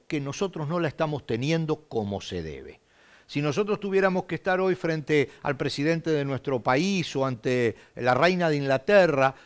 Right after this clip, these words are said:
seguramente si nos hacen estar tres horas parados, vamos a estar tres horas paraditos, calladitos la boca. Pero en la iglesia medio como que, "¿por qué no nos sentamos un rato?".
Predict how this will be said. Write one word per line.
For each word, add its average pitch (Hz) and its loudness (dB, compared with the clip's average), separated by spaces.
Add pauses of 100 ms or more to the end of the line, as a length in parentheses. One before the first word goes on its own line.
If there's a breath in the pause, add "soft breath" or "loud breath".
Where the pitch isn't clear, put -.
seguramente 143 0
si 117 -10
nos 113 -6
hacen 165 -2
estar 123 0
tres 147 -2
horas 143 -2
parados, 120 4
vamos 196 2
a 113 -4
estar 117 -2
tres 113 -6
horas 120 0
paraditos, 117 -2
calladitos 107 -4
la 95 -8
boca. - -4 (400 soft breath)
Pero 247 -6
en 262 -4
la 269 -2
iglesia 262 -4
medio 262 -6
como 226 -2
que, 233 -6
"¿por 277 -8
qué 494 -2
no 349 -6
nos 180 -4
sentamos 104 -4
un 110 -8
rato?". 101 -6